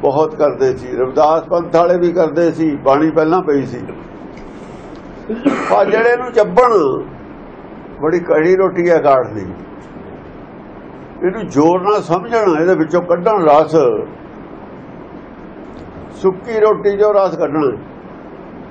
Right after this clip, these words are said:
ਜਿਵੇਂ ਸੁੱਕੀ ਲੱਕੜ ਚੱਬੀ ਦੀ ਆ ਨਾ, ਉਹ ਚੋਂ ਰਸ ਪੈਦਾ ਕਰਨਾ, ਇਹੋ ਜਿਹੀ ਗੱਲ ਹੈ। ਇਹ ਰੁੱਖੀ ਰੋਟੀ ਹੈ। ਹਾਂ, ਇਹ 'ਚ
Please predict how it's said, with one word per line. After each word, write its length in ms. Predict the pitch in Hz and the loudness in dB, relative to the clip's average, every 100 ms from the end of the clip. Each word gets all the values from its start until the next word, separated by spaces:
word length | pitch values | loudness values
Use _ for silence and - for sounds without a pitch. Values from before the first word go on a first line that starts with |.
| - - - - - - | -18 -18 -18 -18 -18 -10
ਜਿਵੇਂ 180 | 139 147 | -6 -6
ਸੁੱਕੀ 300 | 143 139 180 | -8 -2 2
ਲੱਕੜ 300 | 160 151 165 | 2 2 0
ਚੱਬੀ 320 | 175 160 185 | 2 2 2
ਦੀ 160 | 185 170 | 2 2
ਆ 80 | 147 | 0
ਨਾ, 140 | 381 - - - - - | -2 -6 -16 -16 -16 -6
ਉਹ 100 | - | -2
ਚੋਂ 160 | 208 226 | 2 4
ਰਸ 200 | 190 175 | 4 2
ਪੈਦਾ 280 | 185 165 170 | 2 2 2
ਕਰਨਾ, 340 | 156 147 131 - - - - - | 2 0 -2 -4 -8 -16 -18 -4
ਇਹੋ 140 | 180 170 | 0 2
ਜਿਹੀ 240 | 170 160 | 2 2
ਗੱਲ 240 | 147 - - | 2 0 -4
ਹੈ। 80 | - - - - - - - | -8 -14 -20 -20 -18 -14 -2
ਇਹ 80 | 165 | 2
ਰੁੱਖੀ 300 | 165 160 175 | 2 2 2
ਰੋਟੀ 400 | 180 170 175 147 | 2 0 0 2
ਹੈ। 160 | 135 - - - - - - - - - - - - - - - - - - - - - 110 123 120 113 101 - - - - - | 2 0 -6 -18 -20 -18 -16 -16 -16 -18 -18 -18 -18 -18 -16 -16 -16 -18 -18 -18 -16 -16 -14 -12 -12 -12 -14 -16 -16 -16 -12 -2
ਹਾਂ, 600 | 131 147 151 139 131 135 | 2 4 4 2 -2 0
ਇਹ 120 | 165 | 2
'ਚ 180 | 180 180 | 2 0